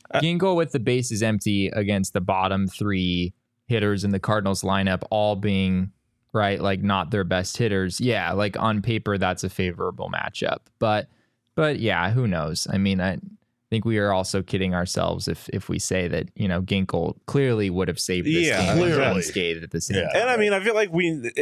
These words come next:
Speaker 1: i-, we need to mention that we were just, like, a couple innings removed for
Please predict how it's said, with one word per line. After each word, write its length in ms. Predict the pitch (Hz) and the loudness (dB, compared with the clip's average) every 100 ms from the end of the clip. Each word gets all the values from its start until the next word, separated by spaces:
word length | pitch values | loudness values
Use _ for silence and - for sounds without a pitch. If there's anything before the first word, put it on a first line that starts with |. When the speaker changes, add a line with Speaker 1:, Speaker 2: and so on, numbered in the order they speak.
| - | 2
Speaker 1:
i-, 100 | 143 | 2
we 120 | 135 147 | 4 2
need 180 | 143 | 2
to 60 | 127 | 2
mention 420 | 120 127 - 117 | 2 0 0 2
that 180 | 113 117 | 2 2
we 120 | 117 | 2
were 200 | 120 113 | 2 2
just, 180 | 104 123 | 0 0
like, 100 | 113 | -2
a 60 | 101 | 0
couple 380 | - 123 113 | 0 2 2
innings 340 | 110 117 107 104 | 2 0 -4 -4
removed 500 | 98 101 117 110 98 | -2 0 0 0 -4
for 220 | - 95 | -4 -4